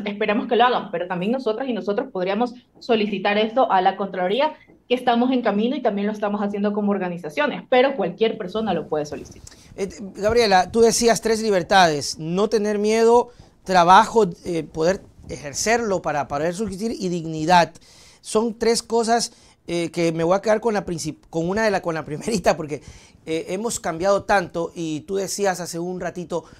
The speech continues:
Speaker 2: siempre ha habido inseguridad. Eso es verdad. O sea, no vamos a decir que en gobiernos pasados, ay, no, no robaban, no, no, siempre.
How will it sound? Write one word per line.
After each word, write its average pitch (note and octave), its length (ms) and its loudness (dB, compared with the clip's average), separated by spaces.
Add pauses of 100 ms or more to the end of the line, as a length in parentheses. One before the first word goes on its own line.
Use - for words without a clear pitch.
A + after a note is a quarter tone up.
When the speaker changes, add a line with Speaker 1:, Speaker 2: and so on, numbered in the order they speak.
Speaker 2:
siempre F4+ 380 -2
ha - 20 4
habido D#3+ 160 0
inseguridad. C3 400 -8 (460)
Eso A#3+ 180 -8
es F3 60 -4
verdad. C#3 320 0 (320)
O - 60 -16
sea, D3 180 -6 (180)
no F3 180 -2
vamos A3+ 220 2
a E3+ 100 2
decir F#3 300 -2
que D3+ 180 -6 (300)
en E3+ 140 -8
gobiernos G3+ 400 0
pasados, F#3+ 640 4
ay, F3+ 180 0
no, D3 240 0
no C#3 160 -6
robaban, C#3+ 460 0 (100)
no, B2+ 100 -6 (540)
no, - 240 -4
siempre. C#4+ 500 -2